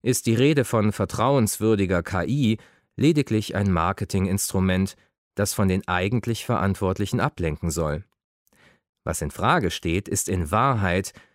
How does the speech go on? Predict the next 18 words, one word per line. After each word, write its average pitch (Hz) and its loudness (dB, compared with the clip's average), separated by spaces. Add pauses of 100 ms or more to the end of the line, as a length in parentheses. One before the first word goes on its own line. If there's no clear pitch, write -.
(180)
die 92 0
Vertrauenswürdigkeit 107 0
einer 101 2
Industrie, 101 0 (540)
die 117 2
daran 110 4
Interesse 104 2
hat, 104 0 (340)
K-I-Systeme 131 2
zu 110 0
jedem 120 2
Zweck - -2
an 107 4
jeden 120 2
zu - -2
verkaufen, 82 -4
der 76 -2
zahlt. - -4